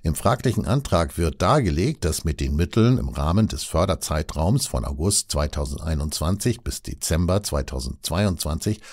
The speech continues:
unter anderem monatliche Monitorings, Fallstudien zu vier ausgewählten Schlüsselmedien, zwei Fachgespräche mit Vertreterinnen von Projekten aus dem Bundesprogramm,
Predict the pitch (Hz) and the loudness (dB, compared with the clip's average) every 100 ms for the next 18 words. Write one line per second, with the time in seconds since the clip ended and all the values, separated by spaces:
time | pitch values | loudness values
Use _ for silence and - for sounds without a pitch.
0 | - - 123 101 127 127 117 120 - - | -2 2 4 4 4 4 6 6 4 -4
1 | - 87 135 165 156 127 - 123 120 123 | 2 4 6 4 0 -2 0 2 4 4
2 | 69 - 62 53 - - - - - - | 2 -4 -6 -6 -8 -10 -14 -14 -18 0
3 | - 143 - - 78 73 67 69 - 76 | 4 4 2 0 0 0 -2 -2 -4 -6
4 | - 131 120 - 113 123 95 80 104 98 | -4 0 2 4 4 4 2 2 0 0
5 | 78 - 139 - 71 62 67 - 65 - | -2 0 0 2 0 -2 -4 -4 -6 -8
6 | - - - - - 104 135 - 139 - | -10 -14 -16 -6 2 2 2 2 0 2
7 | 107 82 - 82 - 76 73 - 76 - | 2 0 0 0 0 -2 -2 -2 -2 0
8 | 110 117 85 92 85 - 80 - 82 82 | 0 2 2 2 2 0 -2 -2 -2 0
9 | 101 - 78 78 - 78 71 120 139 90 | -2 -2 0 0 -2 -2 0 0 2 0
10 | - 82 67 71 69 | 0 -4 -2 -2 -4